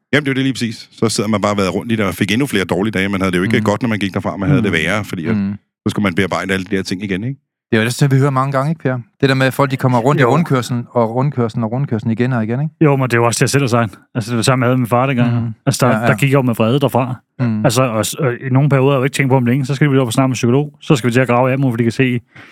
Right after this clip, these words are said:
Speaker 3: en papir, der har været nogle ting med min far.
Speaker 2: Mhm.
Speaker 3: Okay, men vi skal ikke grave det, jeg siger. Jamen, jeg synes lige, vi skal snakke. Øh, hvis du gerne vil have den side frem i mig, så får du den side frem i mig.
Speaker 1: Ja.
Speaker 3: Men jeg har ikke lyst til at snakke om det.
Speaker 2: Nej.
Speaker 3: Og så bliver man ved med at sidde og køre det og sovs rundt i det der også.
Speaker 2: Mm.
Speaker 3: Og så igen, tre uger efter,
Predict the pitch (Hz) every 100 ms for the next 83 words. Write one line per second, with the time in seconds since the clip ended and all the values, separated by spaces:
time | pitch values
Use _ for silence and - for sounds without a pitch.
0 | _ - 123 113 131 139 107 113 123 120
1 | 135 123 113 123 - _ - - 123 104
2 | 98 104 - 143 139 127 110 131 113 190
3 | 135 120 120 104 131 - 139 151 180 165
4 | 170 143 120 131 143 - _ _ _ _
5 | _ _ - 143 127 120 120 113 113 -
6 | - 165 170 180 143 165 170 156 151 147
7 | 131 135 151 170 196 160 135 113 113 107
8 | 110 107 - - - 131 127 123 117 131
9 | 151 120 107 - _ _ _ - 104 95
10 | - 131 160 160 156 151 170 156 - 160
11 | 160 151 156 151 131 143 120 147 151 139
12 | 143 127 147 - - - 123 117 101 95
13 | 147 170 143 147 147 160 156 151 147 127